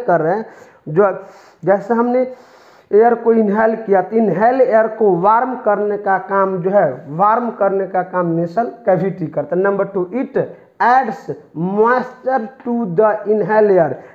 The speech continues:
ये inhale air में moisture को ऐड करता है। Moisture को ऐड करने पर क्या होता है, वो जो पहले warm जो था वह cool हो जाएगा।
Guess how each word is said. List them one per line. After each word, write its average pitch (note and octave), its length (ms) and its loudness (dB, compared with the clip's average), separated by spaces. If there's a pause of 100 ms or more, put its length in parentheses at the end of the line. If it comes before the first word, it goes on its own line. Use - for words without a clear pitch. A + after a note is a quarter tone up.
(120)
ये A#3 280 2
inhale A3+ 560 2
air A3+ 400 4
में A#3 200 2
moisture G#3 680 2
को A#3 140 -4
ऐड G#3 260 2
करता F3+ 260 -2
है। E3+ 80 0
Moisture G3+ 440 -2
को A3+ 140 -4
ऐड G#3+ 220 0
करने G3+ 240 -2
पर G3 180 -6
क्या F#3+ 180 -2
होता F#3 240 0
है, G3 60 -4 (360)
वो F#3+ 300 2
जो B3+ 280 0 (380)
पहले G#3 220 2
warm G#3+ 540 0
जो G#3+ 120 2 (100)
था G3+ 100 2
वह F#3 180 2 (160)
cool G#3 220 -2
हो D#3 120 -2
जाएगा। B2 360 -10